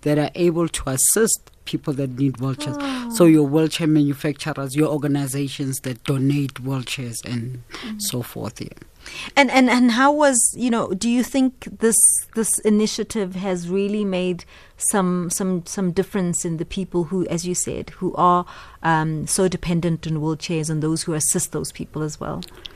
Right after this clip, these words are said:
Speaker 2: Having a day like this. Sometimes, you know, there are these days that, that, you know,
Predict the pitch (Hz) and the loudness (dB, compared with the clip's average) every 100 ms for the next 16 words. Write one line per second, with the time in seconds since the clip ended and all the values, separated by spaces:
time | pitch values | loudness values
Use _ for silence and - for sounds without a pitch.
0 | - - - - - - 208 202 214 175 | -20 -20 -20 -20 -14 4 6 8 6 4
1 | 175 160 147 170 - 285 277 247 233 214 | 2 0 -2 0 4 4 4 4 2 2
2 | 190 190 175 208 185 180 185 165 170 - | 4 4 4 0 2 2 2 0 -6 -12
3 | - - - - 185 160 - - - - | -20 -20 -20 2 4 4 -2 -20 -20 -12
4 | - 185 - - 202 160 139 | 0 0 0 -2 0 0 -2